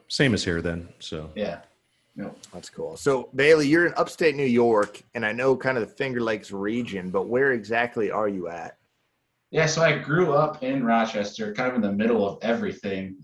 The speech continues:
Speaker 2: and, uh, just recently this past summer, uh, moved to Buffalo with my fiance. So now I'm all the way on the west end, you know, ten minutes from Lake Erie, ten minutes from the Niagara River, which is nice. But when the wind's blowing,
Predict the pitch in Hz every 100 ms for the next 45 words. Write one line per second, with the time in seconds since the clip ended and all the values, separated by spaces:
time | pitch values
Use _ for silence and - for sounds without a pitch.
0 | - 92 92 92 95 95 - - 117 117
1 | - 113 - 113 113 110 104 - _ -
2 | 107 101 98 117 120 107 104 110 107 92
3 | 87 87 - 104 104 98 - 92 90 -
4 | 82 87 - 92 95 95 98 92 - _
5 | - - 135 143 139 135 131 123 117 120
6 | - 123 117 117 107 - 101 - 117 113
7 | 107 104 104 - 107 101 95 _ _ _
8 | 107 107 107 104 107 104 104 104 101 101
9 | - 104 98 98 101 98 95 98 101 98
10 | 98 110 104 123 123 117 - - - _
11 | _ _ _ - 117 120 120 147 147 135
12 | 127 123 117 104 107